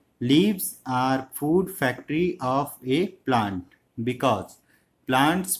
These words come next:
make their food in the leaves। Again repeat, leaves are food factory of a plant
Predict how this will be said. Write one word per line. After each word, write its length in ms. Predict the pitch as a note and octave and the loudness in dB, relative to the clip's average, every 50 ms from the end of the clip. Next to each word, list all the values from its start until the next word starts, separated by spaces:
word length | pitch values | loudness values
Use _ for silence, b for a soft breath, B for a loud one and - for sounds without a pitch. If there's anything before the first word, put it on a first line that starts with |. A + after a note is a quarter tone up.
| - C3 | 0 2
make 560 | C3+ C3 C3+ C#3+ C3+ C3+ - _ _ B2+ B2 | 4 4 4 4 2 -2 -8 _ _ -2 0
their 300 | B2+ B2+ C3 C#3 D3 E3 | 2 2 4 2 2 0
food 480 | E3 - - - C3 C3 C3+ D3+ D#3+ D#3+ - - _ _ C3+ | -2 -6 -8 -4 0 0 2 2 0 -2 -6 -12 _ _ 0
in 300 | C3+ C#3 C#3 C3+ B2 A2 | 2 4 4 4 2 2
the 240 | A2+ B2 D#3+ G3+ - - - _ - A2+ | 2 2 2 0 -2 -6 -10 _ -10 -4
leaves। 640 | A2+ B2 B2+ A#2 G#2 - - - - - - _ _ _ _ _ _ _ A#2 | -2 0 2 2 0 0 -4 -10 -16 -18 -20 _ _ _ _ _ _ _ -6
Again 280 | A#2 B2 B2 B2 B2 | -4 -2 -2 -2 -2
repeat, 220 | A#2+ B2 D3+ G3+ - - - _ _ _ _ _ _ _ A#2 | -2 -2 -2 -4 -4 -6 -14 _ _ _ _ _ _ _ -4
leaves 400 | A2+ B2 C3 D#3 F#3 G3+ F#3+ - - - - D#3 | 0 2 2 4 2 2 -2 -6 -10 -10 -6 -4
are 260 | B2 A#2+ B2+ C3 C3 | -2 0 0 0 -2
food 360 | B2 - - C3+ C#3 D#3+ E3 D#3+ - - C#3 | -4 -6 -6 -2 -2 -2 -2 -4 -6 -6 -4
factory 480 | B2+ B2 B2 - _ C3+ C#3 C#3 C#3+ - - B2+ | -4 -4 -6 -8 _ -2 -2 0 -2 -2 -2 -4
of 180 | B2 B2+ B2+ B2+ - - C3 | -4 -4 -4 -6 -8 -8 -4
a 180 | B2+ C#3+ F#3 G#3+ | -2 -2 -2 -4
plant 600 | - - _ _ _ - A2+ A2 G2+ G2 F#2 | -6 -10 _ _ _ -2 -2 0 0 -2 -6